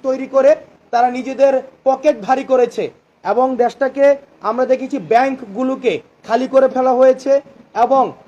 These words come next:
অফশোরিংয়ের মাধ্যমে প্রচুর পরিমাণ একটা দুই লক্ষ কোটি টাকারও বেশি, ও, এক পাচার করেছে। এবং আমরা দেখেছি যে just একটা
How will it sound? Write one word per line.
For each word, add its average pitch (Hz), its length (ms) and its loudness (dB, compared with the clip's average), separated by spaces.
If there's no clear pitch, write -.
অফশোরিংয়ের 269 640 0
মাধ্যমে 254 420 -2
প্রচুর 262 380 -6
পরিমাণ 254 340 2
একটা 247 320 2
দুই 277 200 -2
লক্ষ 269 300 0
কোটি 269 320 0
টাকারও 262 380 0
বেশি, 247 280 -2
ও, 233 200 2
এক 226 320 -6
পাচার 262 280 -2
করেছে। 262 460 2
এবং 254 220 0
আমরা 254 220 0
দেখেছি 262 360 -2
যে 262 100 -8
just 269 260 -2
একটা 269 220 -4